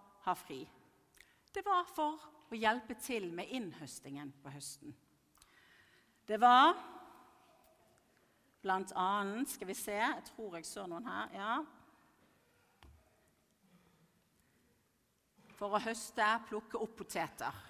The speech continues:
Det ble i sin tid kalt for potetferie. For da var potetene modne, og det trengtes mange hender for å få de opp av jorden.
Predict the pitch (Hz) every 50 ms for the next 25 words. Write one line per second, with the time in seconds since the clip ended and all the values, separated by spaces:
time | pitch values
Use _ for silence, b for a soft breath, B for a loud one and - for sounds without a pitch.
0 | - - - - _ _ b b b b b b - 214 208 285 311 302 302 302
1 | 285 - - 339 311 277 269 - - 294 269 247 269 - - 262 254 240 247 247
2 | - - - - 214 208 208 - - 226 214 - - 247 202 170 - - - -
3 | - - - - 160 151 147 143 147 147 151 135 - - - - - - - -
4 | - b b b b b b b b b b - 226 277 302 277 269 277 262 -
5 | - 294 277 277 - 262 233 226 233 254 285 277 302 302 320 359 - - - -
6 | - B B B B B B B - 202 220 254 247 - - 262 262 269 269 294
7 | 262 - 254 247 247 262 294 294 269 233 254 254 247 233 208 190 185 - 202 185
8 | - - 208 202 190 208 - 208 - - - - - 170 165 160 160 - 175 175
9 | 185 180 156 131 123 117 151